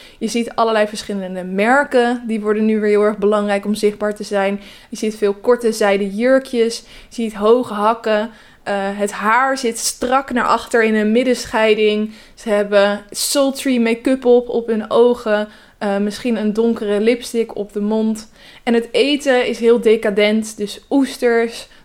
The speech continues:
truffelpasta's, caviar. En dat wordt natuurlijk ook allemaal vastgelegd en op Instagram en TikTok gezet. En wat ook heel erg bijzonder is, is als je kijkt naar de stijl van de fotografie die ze gebruiken. Het zijn allemaal hele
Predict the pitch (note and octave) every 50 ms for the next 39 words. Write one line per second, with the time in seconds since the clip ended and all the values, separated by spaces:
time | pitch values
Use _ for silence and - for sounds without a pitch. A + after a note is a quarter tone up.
0 | _ - B3+ C4+ C#4 C4+ C#4 C4+ A#3+ A#3+ - - A#3+ A#3 A3+ A3+ - - G#3 G#3
1 | G#3 G#3 G#3 - - B3 A#3+ B3+ B3 - A#3 A3+ A3+ G#3+ G#3+ G#3+ G#3+ G#3+ G#3+ G#3+
2 | G#3+ - - _ _ - A3 G#3+ G#3+ A3 A3 A3 A3 A3 G#3+ G#3 - A#3 G#3+ G#3+
3 | G#3+ - - G#3+ G#3+ - - G#3+ G#3+ G#3 G#3 - G#3 G#3 G#3 - - G#3+ G3+ G3
4 | F#3+ G3 - - - G#3 G3+ G3 F#3+ - - G3+ G3+ G3 - G3+ G3 F#3+ F#3 F3+
5 | F#3 F#3+ G3 _ - G#3+ G3+ G#3 - G3+ G3 - - F#3+ F#3+ - - G3 - -
6 | G3 G3+ G3+ - - _ - - - - - _ - A#3 A#3 B3 B3 B3 - B3+
7 | D4 D#4+ D4+ C#4+ C#4+ C#4+ C4+ C4 C4+ C4+ A#3 A#3 G#3 B3+ C4+ D4+ C#4 A#3+ A3 G#3
8 | G#3 G#3+ A3 A3 - - - - - A#3 A#3 - - - B3 A#3+ B3 A#3+ A#3 A3+
9 | A3 A3 A3 - - - A#3+ A#3 B3+ C#4 C#4+ C#4 - A3+ G#3+ G#3+ G#3+ G#3+ - G#3+
10 | G#3+ G#3 A3 - - G3+ - - B3+ B3+ A3+ A3 G#3 G3 G#3 G3 - G3+ G3 G3+
11 | F#3 F#3 F#3+ F#3+ F#3+ F#3+ G#3 - - - - - - _ - B3 C4 - F4 D4+
12 | - - - C#4+ C#4+ C#4 C4+ C4 B3 A3+ A3+ B3+ D4 D4+ C4 G3+